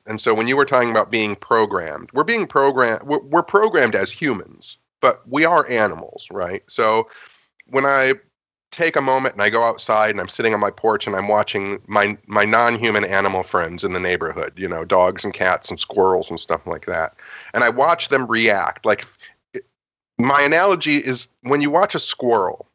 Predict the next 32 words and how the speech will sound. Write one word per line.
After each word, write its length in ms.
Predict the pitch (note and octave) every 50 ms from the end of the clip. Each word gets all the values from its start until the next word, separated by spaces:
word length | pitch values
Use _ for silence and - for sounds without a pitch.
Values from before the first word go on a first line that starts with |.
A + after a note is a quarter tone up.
| _ _ _ - - - _ -
it's 180 | A#2+ A2+ -
eating, 320 | C3 D#3+ E3+ E3 D#3+ D3+ D3 -
it's 200 | B2 B2 - C#3+
eating 200 | C#3+ C3+ C3 B2+
its 120 | A2+ -
peanut 380 | - - A#2+ A2+ A2 A2 G#2+ G#2
on 120 | G2+ G#2
your 100 | G2+ F#2+
back 300 | F2 G2+ G2 G2 - -
deck 320 | - G2+ G2 G2 F#2+ -
or 140 | F#2+ F2+ F2
on 100 | F#2 F#2
your 100 | F#2+ F2+
front 240 | - - G2 F2+ -
porch 260 | - - F#2+ F#2 - -
or 40 |
whatever, 440 | F#2+ F#2 F2+ F2+ F2 - D#2 E2+ G2 _ _ _ - - - -
and 160 | - A#2 B2 A#2+
you 380 | B2+ B2 A#2+ A#2+ A#2+ A#2+ A#2+ A#2
move 400 | A2 A#2+ C#3 D3 D#3+ E3 D3+ - -
toward 400 | - - - D3 C#3 C#3+ C#3 C3+
the 60 | C3
door, 260 | A#2 B2 A#2 A#2 A2+
maybe 340 | A2 A2 A2 A2 A2+ A2+ -
open 300 | - G#2+ G2+ - - F2
it, 140 | E2 D#2+ - _ _ _
and 100 | - A#2
it 200 | A2 G#2 - -
catches 440 | - - D3+ C#3+ - E3 C#3+ C3 B2+ B2
the 380 | C3 B2 B2 A#2+ A#2+ A#2+ A2+ A#2 _ _ _ _ _ _ _ _ _ _ _ _ _ _ _ -
assumption 500 | A#2 A#2+ - - C3+ B2+ - - B2 A2+
that 200 | G#2 F#2+ - _